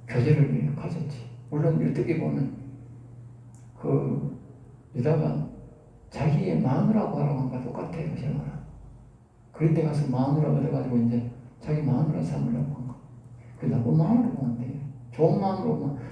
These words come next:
자기 마누라가 없으니까 마누라고 하라고 딱 그렇게 생각하면 돼요. 그래 갔는데 마침 그게 지, 뭐, 며느리가 될 줄은 몰랐지.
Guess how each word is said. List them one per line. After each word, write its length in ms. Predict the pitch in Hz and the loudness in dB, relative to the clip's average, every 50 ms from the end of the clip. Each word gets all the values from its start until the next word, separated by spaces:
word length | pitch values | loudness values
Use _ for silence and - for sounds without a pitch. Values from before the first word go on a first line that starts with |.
| - - | -12 -4
자기 260 | - 165 185 208 170 | 0 2 2 4 4
마누라가 460 | 156 151 180 202 226 233 214 - - | 4 4 4 4 4 4 4 4 2
없으니까 360 | - - - - - - - | 2 0 0 -2 -2 0 0
마누라고 600 | 247 233 240 269 - 220 240 240 214 - - - 139 | 2 4 4 4 4 4 4 4 4 2 -2 -4 -4
하라고 160 | 139 143 - - - | -4 -4 -4 -4 -6
딱 120 | - - - | -8 -10 -8
그렇게 80 | - | -6
생각하면 400 | 196 196 196 - - - - - | -6 -4 -4 -4 -4 -2 -4 -4
돼요. 120 | - - - - - - - - - - - - - - - - - - | -6 -8 -10 -12 -14 -14 -14 -14 -14 -16 -16 -16 -16 -16 -16 -16 -4 2
그래 180 | - 226 214 | 6 6 8
갔는데 580 | - 160 160 160 165 165 165 160 151 147 143 143 143 - - - - - - - - - - - - - - - - | 8 8 6 6 6 4 4 4 2 2 0 0 0 -2 -4 -6 -10 -14 -16 -16 -18 -18 -20 -20 -20 -20 -20 -14 -4
마침 580 | - 156 156 156 151 147 - 143 135 143 - - - - - - - - - - - - | 2 6 6 6 6 4 2 0 -2 -4 -4 -6 -10 -14 -16 -18 -18 -20 -20 -18 -12 -6
그게 200 | 127 135 127 - | -4 -4 -4 -4
지, 680 | - - 139 143 143 139 143 - - - - - - - - - - - - - - - - - - - | -4 -6 -2 2 4 4 4 2 0 -4 -8 -10 -12 -14 -18 -20 -20 -20 -20 -20 -20 -20 -20 -20 -20 -12
뭐, 160 | - 135 139 | -8 -4 2
며느리가 420 | - 160 190 - - 170 165 - - | 4 4 6 6 6 4 4 2 2
될 220 | - 143 143 143 | 0 2 2 2
줄은 240 | 143 - - 139 127 | 2 0 0 0 2
몰랐지. 640 | 120 123 123 127 127 127 123 - - - - - | 2 2 2 2 0 -2 -2 -6 -8 -10 -14 -18